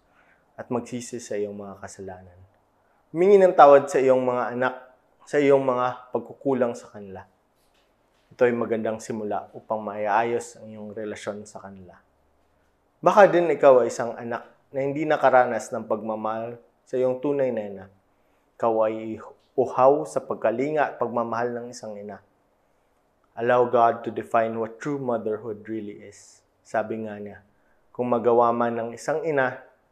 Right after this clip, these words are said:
na makalimutan ang kanyang anak, siya ay hinding-hindi magagawa yon." Manatili sa pagmamahal ng Diyos at hayaang ang pag-aaruga, pag-aalaga at pag-iingat ng Diyos ang pumuno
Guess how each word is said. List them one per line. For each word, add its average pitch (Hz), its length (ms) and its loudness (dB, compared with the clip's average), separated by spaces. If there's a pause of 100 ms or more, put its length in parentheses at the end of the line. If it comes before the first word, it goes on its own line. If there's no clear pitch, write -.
(280)
na 104 80 -16
makalimutan 120 720 -6
ang 104 60 -10
kanyang 110 340 -10
anak, 104 240 -16 (640)
siya 131 480 0
ay 110 160 -10
hinding-hindi 113 720 -10
magagawa 98 720 -12
yon." 95 220 -20 (240)
Manatili 160 500 0
sa 185 160 -6
pagmamahal 127 560 0
ng 110 160 -6
Diyos - 480 -12
at - 160 -20
hayaang 120 480 -2
ang 113 80 -8
pag-aaruga, 110 880 -2
pag-aalaga 110 960 -4
at - 400 -20
pag-iingat 131 720 -4
ng 113 160 -10
Diyos 107 400 -10 (320)
ang 117 160 -8
pumuno 117 480 -6